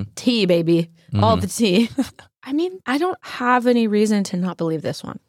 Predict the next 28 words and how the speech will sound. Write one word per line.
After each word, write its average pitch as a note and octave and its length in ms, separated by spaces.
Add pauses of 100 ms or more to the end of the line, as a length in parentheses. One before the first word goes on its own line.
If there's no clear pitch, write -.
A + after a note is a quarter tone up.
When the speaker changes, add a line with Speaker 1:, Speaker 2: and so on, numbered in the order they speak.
Speaker 2:
Right. G#2+ 300 (280)
To B2 100
me, E3 400 (160)
the B2 60
fact D#3+ 200
that E3 80
it B2+ 140
was A2 160
wiped G2+ 200
out A2 140
in G2+ 100
a F2+ 100
decade C3+ 500
is A#2 80
kind F#2+ 160
of - 80
surprising, B2 680
but A2+ 240
also G2+ 380
I G2 100
know F#2+ 220
that F#2+ 260
plants G2 440
can F#2+ 180
really F#2 240
get F#2+ 100
messed G2 400
up G2 160